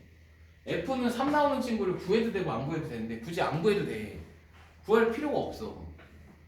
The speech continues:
그냥 는 삼 나오는 친구 루트 삼이랑 아무튼 뭐 이 플러스 루트 삼 나오는데 필요 없어. 그냥 대충 알파랑 베타라고 할 건데 너네 눈에는 지금 알파랑 베타가 영과 사 사이인 거 보이지?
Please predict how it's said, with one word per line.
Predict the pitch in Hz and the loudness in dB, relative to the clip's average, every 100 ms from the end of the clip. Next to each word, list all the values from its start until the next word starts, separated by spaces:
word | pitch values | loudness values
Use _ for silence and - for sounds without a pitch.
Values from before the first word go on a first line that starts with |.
| - - - | -20 -16 -2
그냥 | 226 185 147 | 0 2 2
는 | 226 | 0
삼 | 233 262 262 | 2 0 2
나오는 | 247 226 | 2 2
친구 | 196 170 131 | 0 -2 -2
루트 | 170 233 | -4 -2
삼이랑 | 214 190 175 139 | -2 0 0 -2
아무튼 | 135 135 131 113 | -4 -6 -4 -2
뭐 | 113 | -2
이 | 135 - | -2 -4
플러스 | 208 - 151 | -4 -4 -4
루트 | - - | -6 -6
삼 | 139 | -6
나오는데 | 113 107 107 107 82 - - - - - | -4 -4 -4 -6 -8 -12 -16 -20 -20 -10
필요 | - 302 - | 0 4 4
없어. | - - - - - - - - - - | 4 -4 -14 -20 -20 -20 -20 -20 -20 -8
그냥 | 196 196 | -4 0
대충 | 180 175 214 151 | 0 0 -2 0
알파랑 | 156 - 196 175 | 0 0 0 0
베타라고 | 135 151 160 151 | -2 -2 0 0
할 | 175 | -2
건데 | - 139 151 101 - - - - - - - | -2 -2 -2 -2 -6 -12 -20 -20 -20 -14 -2
너네 | 160 247 233 | 4 6 6
눈에는 | 180 185 165 | 4 2 0
지금 | 151 135 | -2 -4
알파랑 | 135 165 190 143 | -4 -2 -2 -2
베타가 | 123 143 123 120 - | -4 -6 -6 -6 -4
영과 | 117 180 175 | -2 0 0
사 | - 120 | -2 -4
사이인 | 175 170 | -2 -2
거 | - | -2
보이지? | - 160 - - - | -2 -2 -2 -4 -10